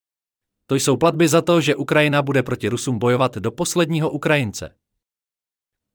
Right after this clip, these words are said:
Za to dostává Kyjev ty zbraně a peníze, za nic jiného. A když za tři měsíce ofenzívy s těmi zbraněmi a municí dobydou Ukrajinci jen dvě vesnice,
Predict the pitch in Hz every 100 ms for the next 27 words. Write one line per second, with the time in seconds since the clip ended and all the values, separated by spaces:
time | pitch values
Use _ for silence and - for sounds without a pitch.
0 | - 123 170 165 - 170 165 156 156 147
1 | 123 92 110 123 123 107 123 147 135 139
2 | 135 - 110 117 117 - 117 110 90 -
3 | _ _ _ _ _ _ _ _ _ _
4 | _ _ 117 120 156 139 170 - 190 180
5 | 185 - 135 165 151 160 156 - 151 117
6 | 101 120 127 139 - 117 123 156 - 127
7 | 131 131 120 123 139 135 135 135 120 95
8 | 113 147 147 160 147 156